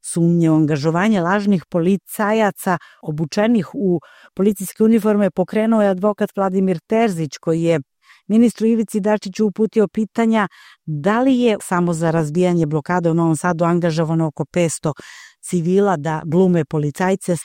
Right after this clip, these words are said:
i da li su oni evidentirani kao izvršioci brojnih krivičnih dela i prekršaja. Ministar Dačić Ivica nije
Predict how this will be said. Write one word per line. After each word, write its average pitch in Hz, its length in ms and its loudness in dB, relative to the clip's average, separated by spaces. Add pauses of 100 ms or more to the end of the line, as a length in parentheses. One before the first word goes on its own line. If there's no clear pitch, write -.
(160)
i 175 100 -4
da 196 140 0
li 262 120 2
su 254 160 -2
oni 254 380 4
evidentirani 202 840 0
kao 185 220 0
izvršioci 180 720 -2 (320)
brojnih 170 380 2
krivičnih 156 640 -4
dela 151 280 0
i 143 80 -4
prekršaja. 127 680 -8 (720)
Ministar 175 560 2
Dačić 214 560 -4
Ivica 240 420 0
nije 233 400 0